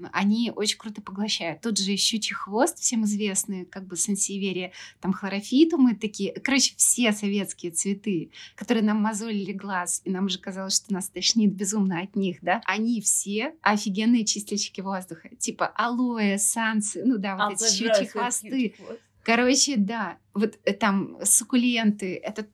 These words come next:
Speaker 1: все то, что выделяет, э, двадцать четыре часа кислород, и то, что мегачайше очищает пространство. Ну, типа, вы просто вот почитайте, посмотрите, какие растения что творят, и вот в детских, в спальнях,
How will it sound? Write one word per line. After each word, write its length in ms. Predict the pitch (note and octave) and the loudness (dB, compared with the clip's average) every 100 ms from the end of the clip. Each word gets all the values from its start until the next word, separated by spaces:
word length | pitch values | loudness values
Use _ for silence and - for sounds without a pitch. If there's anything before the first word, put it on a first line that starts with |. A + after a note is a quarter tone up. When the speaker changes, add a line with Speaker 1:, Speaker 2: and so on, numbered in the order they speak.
| _ - | _ 2
Speaker 1:
все 320 | - B3 B3 | 4 4 0
то, 260 | A#3+ A#3 | -2 -2
что 460 | A3+ - G3+ F#3+ F#3+ | 0 0 -2 -6 -6
выделяет, 600 | G3+ G#3+ G#3 G3 F#3 - | -6 -4 -4 -4 -4 -12
э, 180 | - A2 | -14 -14
двадцать 340 | G#3+ G#3 G3+ - | -8 -4 0 0
четыре 260 | - F#3 | 0 -2
часа 540 | F#3 - G3+ F3+ E3 - | -4 -4 -4 -4 -6 -8
кислород, 540 | A3 - F#3+ G#3+ G#4+ - - | -6 -2 2 4 2 -2 -4
и 280 | G3+ G3+ | -2 -2
то, 280 | - G3+ G#3+ | -8 -6 0
что 380 | B3 - G3 F3+ - - - | 0 0 -8 -10 -14 -12 2
мегачайше 640 | G#3+ G3+ G#3+ A#3 G#3 - F3+ | 4 4 2 2 0 -2 -2
очищает 420 | - - F3+ - | -2 -2 -4 -10
пространство. 560 | - - - C#3+ - G3+ | -12 -12 -10 -12 -4 2
Ну, 120 | B3+ | 4
типа, 300 | - - - | 2 -4 -8
вы 140 | G#3+ B3 | -6 0
просто 260 | E4 E4 | 0 0
вот 160 | B3 G#3 | -4 -4
почитайте, 480 | A#3 - C4 F4 - | 2 4 4 0 -2
посмотрите, 760 | - - A3 A3 A3+ - G3+ G#3+ | -4 0 0 0 -2 -4 -10 -14
какие 300 | G#3 A#3+ A#3 | -4 0 2
растения 500 | A3 - A#3 A3+ G#3 | 0 -2 -2 0 0
что 220 | - A3 | 0 -4
творят, 520 | G#3+ G#3 G3+ A#3 C#4+ - | -4 -4 0 2 0 -2
и 100 | G3+ | -4
вот 120 | G3 | -4
в 40 | F3 F3+ | -10 -10
детских, 800 | F3+ A3+ B3 - - G3 F#3+ - | -4 -2 0 -2 -4 -6 -6 -4
в 40 | |
спальнях, 720 | - - G3 G#3+ A3+ G#3+ G3+ | -4 0 0 2 4 4 2